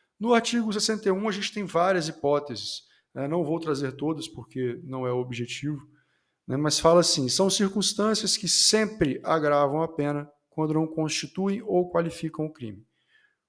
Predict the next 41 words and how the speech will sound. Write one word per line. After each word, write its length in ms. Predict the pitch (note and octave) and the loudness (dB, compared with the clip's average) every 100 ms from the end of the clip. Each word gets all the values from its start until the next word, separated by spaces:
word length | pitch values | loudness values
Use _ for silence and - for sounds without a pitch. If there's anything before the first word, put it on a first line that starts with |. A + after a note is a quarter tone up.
| _ | _
Primeiro, 540 | E3 E3 F#3+ G3 G3+ - - _ | -2 6 6 6 2 -12 -20 _
é 80 | C3+ | -2
a 40 | D3+ | 2
mais 280 | D3 C#3+ | 2 0
famosa, 520 | - E3 D3+ D#3 D#3 D#3+ - _ _ _ _ | 0 2 4 4 2 -4 -12 _ _ _ _
que 160 | - E3 | 0 2
é 100 | C#3+ | 4
a 40 | |
reincidência. 720 | C3+ C#3 C3 - C3 G2+ - - _ _ - | 2 -2 -4 -4 -6 -8 -10 -12 _ _ -12
Reincidência 640 | - B2+ D#3+ D3 D#3+ D#3+ E3 | -8 -6 -4 -2 0 0 -2
é 20 | |
quando 340 | E3 D3 D3 | -2 -2 0
o 60 | D#3+ | 2
agente, 640 | D#3 A#2+ B2+ A#2 - - _ _ _ _ _ _ _ _ _ _ - | 2 0 -4 -6 -10 -12 _ _ _ _ _ _ _ _ _ _ -8
na 220 | C3 C3 | 0 4
época 500 | C#3 F3 - - E3+ | 6 4 2 2 2
do 180 | D#3+ E3 | 2 -4
crime 400 | - D3+ C#3+ C#3 | -8 -6 -4 -4
que 120 | C#3+ | -4
está 220 | C#3 C#3 | -4 -2
sendo 440 | B2+ - D3 C3+ B2+ | -2 -2 -4 -6 -8
condenado, 800 | C3 C3+ B2+ A#2 A2+ B2+ D3+ D3+ | -6 -6 -6 -6 -4 -4 -6 -8
que 80 | B2 | -8
ele 60 | |
está 180 | A#2+ - | -8 -6
sendo 240 | - B2 A#2+ | -6 -6 -10
condenado, 600 | B2+ A#2 A2 A2 C3 C3 _ _ _ _ _ _ _ | -10 -8 -8 -8 -8 -12 _ _ _ _ _ _ _
quando 180 | - B2 | -12 -10
ele, 100 | B2 _ | -10 _
aquele 240 | D#3+ D#3+ | -4 -4
crime 260 | D#3+ C#3+ C3 | -4 -6 -4
foi 180 | - | -4
praticado, 600 | C#3 C3+ C3 - B2 C3 C3+ | 0 0 0 -2 2 2 0
ele 100 | C#3 | 0
já 120 | C3+ | 0
tinha 240 | C3 - | -2 -4
uma 140 | C#3 C#3+ | -4 -6
condenação 560 | C#3+ C#3 C#3 B2+ C#3 | -4 -4 -2 -2 -4
transitada 460 | C3 C3+ C3 B2+ B2+ | -4 -6 -4 -4 -6
em 40 | |
julgado. 380 | B2 B2+ A#2+ - | -6 -6 -8 -10